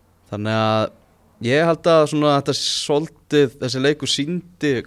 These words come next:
frammistöð-, með, með frammistöðunni hvað þarna, hvað Arsenal er, er komið langt. Og þannig að ég held að þið Arsenal menn geti verið bara nokkuð sáttir. Á hinn bóginn Liverpool menn, jú, þetta er útivöllur, eh, þannig að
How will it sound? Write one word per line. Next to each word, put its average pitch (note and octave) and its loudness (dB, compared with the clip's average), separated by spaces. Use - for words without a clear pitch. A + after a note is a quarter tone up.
frammistöð-, C#3+ 0
með, A#2+ -2
með C3+ 2
frammistöðunni C#3 2
hvað A#2+ 0
þarna, A2+ -4
hvað A#2 -4
Arsenal B2 -6
er, A2 -2
er A2+ -6
komið B2 -6
langt. - -10
Og G#2 -8
þannig G#2 -8
að G2+ -4
ég G#2 -4
held B2 -8
að A2+ -6
þið D3 -2
Arsenal D#3 -6
menn D#3+ -8
geti C#3 -4
verið C#3+ 0
bara C#3+ -2
nokkuð C#3+ -4
sáttir. D3+ -2
Á F#2+ -8
hinn C3 -6
bóginn C3 -2
Liverpool C3+ 0
menn, C3+ -2
jú, C#3 -2
þetta B2 -4
er A2+ -6
útivöllur, C#3+ -2
eh, A2 -6
þannig G2+ -6
að G2 -4